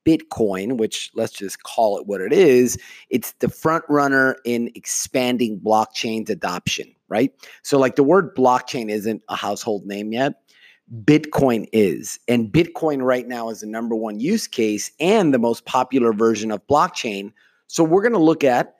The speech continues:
how Bitcoin lives and dies and grows and hibernates. And all of this is going to be within this episode called Why Market Crashes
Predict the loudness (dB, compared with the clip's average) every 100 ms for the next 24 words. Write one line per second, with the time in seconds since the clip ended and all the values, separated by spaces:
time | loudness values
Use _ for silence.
0 | -6 -2 -2 -6 0 0 0 -18 _ -4
1 | -2 0 0 -2 -6 -6 0 2 2 -4
2 | -14 -8 -6 -2 0 0 0 -2 -4 -10
3 | -10 -8 0 4 4 4 2 -4 -8 -8
4 | -4 -4 -4 -8 _ _ _ _ _ _
5 | _ _ _ _ -6 -2 0 0 0 -2
6 | -6 -10 -12 _ _ _ -4 0 0 2
7 | 4 4 4 2 2 -4 -2 0 0 0
8 | 0 2 2 -2 -4 -6 -4 -4 -4 -6
9 | -6 -6 -4 0 0 -4 _ _ -2 0
10 | 2 0 0 -2 0 0 0 -2 -4 -4